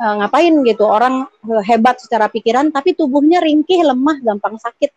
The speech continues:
gitu. Karena dia banyak mengkonsum, apalagi anak-anak kita sekarang banyak, eh, delivery order, ya, termasuk anak saya juga, gitu. Nah, ini kan satu perubahan yang saya bilang saya bukan si tokoh utama, tokoh hebat, enggak. Saya hanya, hanyalah satu orang yang mau memulai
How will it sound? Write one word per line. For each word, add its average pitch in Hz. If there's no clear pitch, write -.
gitu. 180
Karena 247
dia 302
banyak 233
mengkonsum, 220
apalagi 214
anak-anak 214
kita 247
sekarang 226
banyak, 214
eh, 185
delivery 202
order, 208
ya, 214
termasuk 214
anak 233
saya 202
juga, 214
gitu. 180
Nah, 190
ini 262
kan 311
satu 254
perubahan 233
yang 226
saya 254
bilang 254
saya 277
bukan 214
si 233
tokoh 214
utama, 208
tokoh 190
hebat, 196
enggak. 185
Saya 269
hanya, 233
hanyalah 226
satu 233
orang 254
yang 226
mau 262
memulai 226